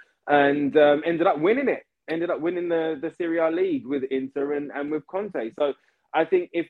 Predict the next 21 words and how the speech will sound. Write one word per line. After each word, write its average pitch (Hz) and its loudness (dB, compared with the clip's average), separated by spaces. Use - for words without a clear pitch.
both 220 2
the 160 -4
player 175 -2
and 147 -6
manager 151 -6
want 147 -2
it - -12
to 151 -6
happen, 175 -6
then 156 2
I 143 -4
think 147 -8
it's 139 -10
fantastic. 120 -10
Um, 127 2
but 160 2
the, 160 2
the, 165 0
I 160 -6
think 160 -8
the, 160 -6